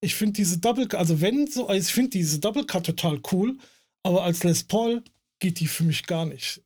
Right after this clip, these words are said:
Ganz furchtbar, find ich ganz schlimm. Aber es gibt dann auch wieder Modelle, vielleicht, wenn du jetzt so ein, so ein, ähm, wie heißen die hier, Chapman oder sowas, ja, die, die ja so ein bisschen angelehnt sind, ja.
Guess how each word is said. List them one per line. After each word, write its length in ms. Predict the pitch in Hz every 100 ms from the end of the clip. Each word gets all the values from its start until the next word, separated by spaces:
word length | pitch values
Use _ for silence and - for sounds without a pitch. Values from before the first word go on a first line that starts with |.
| _ -
Ganz 260 | 208 226 -
furchtbar, 440 | - 208 - 143
find 160 | 160 160
ich 120 | -
ganz 200 | 202 202
schlimm. 360 | - 175 143 - _ _ _ _ _ _ _ _ _ _ - -
Aber 400 | 208 185 190 254
es 160 | 202 -
gibt 200 | 180 -
dann 100 | 202
auch 240 | 180 208
wieder 240 | 240 240 220
Modelle, 640 | 196 175 175 196 247 254
vielleicht, 420 | 247 233 208 -
wenn 120 | 175
du 60 | 175
jetzt 220 | 170 170
so 80 | 175
ein, 120 | 170
so 120 | 151
ein, 200 | 156 143 - _ _ _ -
ähm, 440 | 180 160 151 143 147
wie 120 | 160
heißen 300 | 175 175 196
die 200 | 185 180
hier, 160 | 175
Chapman 640 | 170 196 - 240 240 254 - _ -
oder 200 | 208 202
sowas, 320 | 202 220 208
ja, 100 | 185
die, 180 | 185 175
die 240 | - 175
ja 220 | 185 175
so 80 | 156
ein 80 | 156
bisschen 260 | 170 196
angelehnt 640 | 180 220 240 180 160 165 170
sind, 380 | 185 180 156
ja. 380 | 160 165 180 175